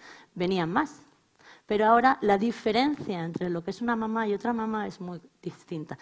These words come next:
Entonces, estamos buscando lazos de unión para que esa desigualdad no sea y que ellas también se sientan bien. Entonces, mirad, coeducación,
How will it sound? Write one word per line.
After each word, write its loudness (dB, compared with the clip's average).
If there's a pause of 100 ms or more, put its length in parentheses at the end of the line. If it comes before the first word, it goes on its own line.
(140)
Entonces, -6
estamos -4
buscando -2
lazos -2
de -8
unión -6 (300)
para -4
que -6
esa -6
desigualdad -6
no -8
sea -8
y -4
que -4
ellas -2
también -8
se -6
sientan -10
bien. -12 (500)
Entonces, 2
mirad, 4 (840)
coeducación, 2